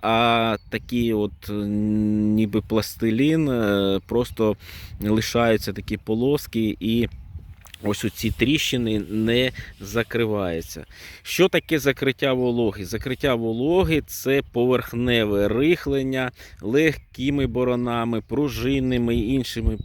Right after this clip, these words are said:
с-, приспособами, міжрядне рихлення, просапка, прополка, будь-що. Тобто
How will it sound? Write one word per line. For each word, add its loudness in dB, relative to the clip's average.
с-, -12
приспособами, 0
міжрядне 2
рихлення, 0
просапка, 2
прополка, 0
будь-що. 0
Тобто -4